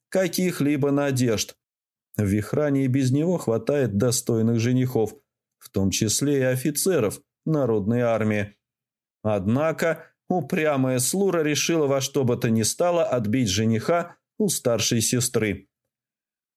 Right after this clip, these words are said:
В ход шли все без исключения средства, начиная от новых нарядных платьев с тонкими лямками и лифчика на обнаженных плечах и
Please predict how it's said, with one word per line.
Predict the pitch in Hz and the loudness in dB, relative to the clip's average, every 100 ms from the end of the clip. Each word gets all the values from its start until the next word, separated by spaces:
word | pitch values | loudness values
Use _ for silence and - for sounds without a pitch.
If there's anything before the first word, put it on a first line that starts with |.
| _ _ | _ _
В | |
ход | - 101 101 | -4 -2 -2
шли | - 113 | 0 0
все | 107 - 135 | 0 0 2
без | 120 98 | 2 2
исключения | 104 - 107 104 - 110 110 | 0 0 -2 0 0 2 2
средства, | 110 120 113 98 - 98 90 - _ - | 0 0 0 0 0 -2 -2 -14 _ -4
начиная | 151 135 156 156 147 | -2 0 0 0 0
от | 110 131 127 | 0 -2 0
новых | 139 127 127 | 0 0 0
нарядных | 131 127 127 113 120 123 | 0 0 0 0 -2 -2
платьев | 135 160 160 160 143 | -2 0 0 0 -2
с | - | -2
тонкими | - 131 123 131 123 | 0 0 0 0 2
лямками | 123 127 117 110 120 117 | 2 0 0 0 0 2
и | |
лифчика | 120 127 - 107 - 107 - _ - | 2 0 0 -2 0 -4 -6 _ -4
на | 185 175 | 0 2
обнаженных | 156 135 139 127 127 117 117 - | 2 2 0 2 2 2 0 -2
плечах | 117 107 - 104 98 _ _ _ | -2 0 0 0 -4 _ _ _
и | 104 117 | -2 -2